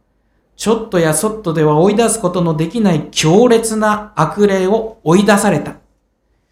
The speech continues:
主イエスに働かれる神の力の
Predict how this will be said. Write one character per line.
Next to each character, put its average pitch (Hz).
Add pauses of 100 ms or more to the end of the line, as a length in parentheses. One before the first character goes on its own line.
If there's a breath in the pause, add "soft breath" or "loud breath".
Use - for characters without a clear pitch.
(140)
主 -
イ 262
エ 226
ス 196
に 175
働 202
か 196
れ 190
る 190 (200 loud breath)
神 262
の 208
力 208
の 208